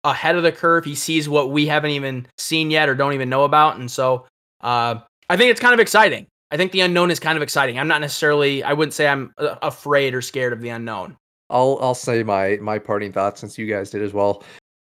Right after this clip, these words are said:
Speaker 2: I commend Yang for finding, trying to find a solution that is just extremely hard to fix because, you know, not everyone's gonna agree with him. However, I was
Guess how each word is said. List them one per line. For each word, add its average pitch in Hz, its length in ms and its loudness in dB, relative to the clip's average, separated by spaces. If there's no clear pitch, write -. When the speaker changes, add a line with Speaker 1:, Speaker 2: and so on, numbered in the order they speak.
Speaker 2:
I 131 80 0
commend 143 340 0
Yang 107 520 2
for 104 360 -4
finding, 143 540 2
trying 170 240 -2
to 160 60 -6
find 135 200 2
a 120 60 2
solution 101 880 -4
that 110 380 0
is 135 220 -2
just - 280 -12
extremely 151 540 -4
hard 113 580 0
to - 100 -16
fix - 380 -12
because, 110 400 -4
you 113 100 -8
know, 98 180 -6
not 123 300 2
everyone's 113 500 -2
gonna 110 160 -12
agree - 220 -12
with - 100 -18
him. - 200 -12
However, 127 540 2
I 117 160 0
was 117 640 0